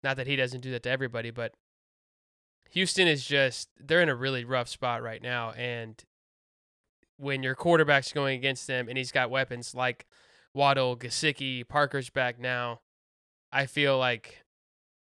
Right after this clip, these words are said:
they're gonna have their way with Houston. So, uh, the, the one thing that shocked me when looking at Tua was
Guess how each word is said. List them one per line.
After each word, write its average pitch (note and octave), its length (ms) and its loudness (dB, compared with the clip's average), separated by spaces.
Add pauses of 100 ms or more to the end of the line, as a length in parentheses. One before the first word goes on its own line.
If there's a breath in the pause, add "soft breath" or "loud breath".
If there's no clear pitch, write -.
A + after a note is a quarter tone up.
they're D3 120 -2
gonna C#3 160 0
have B2+ 180 2
their B2 140 -2
way A#2+ 160 -2
with A2+ 140 -10
Houston. A2 520 -12
So, A#2 460 -4 (720 soft breath)
uh, B2+ 360 2
the, C#3+ 180 -2 (100)
the E3+ 180 2
one A#3+ 220 6
thing C4 220 6
that D3 140 6
shocked E3+ 420 6
me D#3+ 80 2
when C#3+ 160 2
looking D#3+ 280 2
at B2 140 -2
Tua D#3 300 2
was B2 340 -2